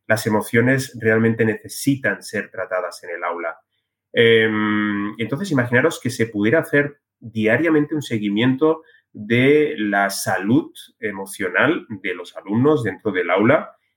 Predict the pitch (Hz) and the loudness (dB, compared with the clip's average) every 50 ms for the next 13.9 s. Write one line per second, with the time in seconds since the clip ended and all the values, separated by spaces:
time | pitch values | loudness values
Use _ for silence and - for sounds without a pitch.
0 | _ _ - 139 127 127 127 123 120 120 113 117 - 117 110 123 143 160 170 165 | _ _ 2 4 4 6 6 4 4 2 2 2 0 0 2 4 4 4 4 2
1 | 160 160 156 160 175 170 - - - 131 110 107 117 123 143 151 160 160 143 - | 2 2 2 0 -2 -4 -4 -2 -2 -2 0 2 2 2 2 2 2 0 -2 -2
2 | 139 131 127 127 127 120 117 - 123 123 123 - 110 92 92 - _ _ _ _ | -2 -2 0 2 0 0 0 0 0 0 0 -2 -2 -2 -4 -4 _ _ _ _
3 | _ _ _ _ _ - 110 101 110 107 101 101 98 98 95 95 92 92 90 90 | _ _ _ _ _ -18 -8 -2 2 2 4 4 4 4 2 2 0 0 0 0
4 | 90 - - 98 95 95 98 98 - 127 120 113 113 - 107 101 98 - - - | -2 -2 -4 -4 -4 -4 -4 -2 0 0 2 2 0 -2 -4 -4 -4 -6 -8 -12
5 | 104 - - - - 101 98 110 113 113 113 110 110 - 117 113 - 110 107 101 | -12 -12 -12 -10 -4 -2 2 2 2 4 2 2 2 2 0 0 2 2 2 4
6 | 101 95 95 92 87 85 87 101 113 107 101 98 101 104 107 110 107 - - 98 | 2 2 0 0 -4 -4 -2 0 0 0 0 0 0 2 2 2 0 0 -4 -10
7 | - - 104 104 104 101 104 - - 107 98 98 95 - - - 101 104 98 - | -4 -2 0 0 0 0 -2 -4 -4 -6 -4 -4 -4 -6 -8 -6 -6 -6 -6 -4
8 | - 104 104 98 - - _ _ _ _ - 110 101 104 107 107 104 107 110 - | 0 0 0 0 0 -8 _ _ _ _ -4 -2 0 2 2 4 2 2 2 2
9 | 110 110 113 110 - 107 - - 110 104 117 113 - 104 104 98 - - 113 107 | 2 2 2 2 0 -6 -4 -2 0 0 0 0 2 0 0 0 -2 -4 -8 -8
10 | - - - 110 104 107 104 - - - 101 95 95 95 - - - 101 104 104 | -8 -6 -4 -4 -6 -4 -6 -8 -8 -6 -6 -6 -6 -6 -6 -4 -4 -2 0 2
11 | 113 113 110 107 104 101 101 98 98 98 98 110 110 113 110 104 107 104 101 120 | 2 4 4 4 4 4 2 0 -2 -2 -2 0 2 2 2 0 -2 -2 -2 -2
12 | 147 - - _ _ _ _ _ _ - 127 113 117 123 147 160 165 175 170 175 | -2 -4 -10 _ _ _ _ _ _ 0 2 2 4 4 4 4 2 0 0 0
13 | 202 - - 147 131 127 127 143 151 151 165 175 175 170 - - _ _ | -2 0 2 4 4 4 4 4 2 2 2 0 -2 -4 -8 -14 _ _